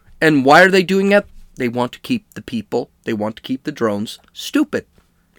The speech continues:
and out of touch, because then they can keep their power and appear to be so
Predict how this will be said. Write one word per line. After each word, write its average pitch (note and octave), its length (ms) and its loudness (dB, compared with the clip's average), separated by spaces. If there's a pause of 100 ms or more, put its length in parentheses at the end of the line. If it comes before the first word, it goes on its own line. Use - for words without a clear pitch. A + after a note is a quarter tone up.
and C3 140 0
out B2 140 2
of D#3+ 100 -6
touch, - 420 -10 (720)
because A#2 240 -6
then G#2+ 180 -2
they A2 100 -4
can A#2+ 180 -12
keep - 260 -10
their F#2 140 -10
power F2+ 480 -10 (800)
and B2 160 4
appear C3 500 2
to A#2+ 120 -2
be A2+ 420 -2 (680)
so C#3 800 2